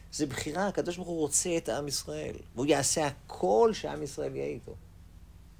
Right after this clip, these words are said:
יש ברית, הברית היא מעמידה אותנו, הברית היא לא מחסלת אותנו.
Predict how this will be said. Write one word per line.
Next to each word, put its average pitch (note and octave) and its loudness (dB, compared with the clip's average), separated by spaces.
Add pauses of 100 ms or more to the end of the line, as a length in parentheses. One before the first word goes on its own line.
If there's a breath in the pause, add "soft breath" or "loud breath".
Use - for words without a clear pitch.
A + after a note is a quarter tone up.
(1600 loud breath)
יש C#3 -6
ברית, C#3+ -2
הברית B2 -2
היא G#3+ -2
מעמידה C#3 4
אותנו, G#2+ 2
הברית B2+ 0
היא C#3+ -2
לא C#3+ 2
מחסלת D3 0
אותנו. D2 -4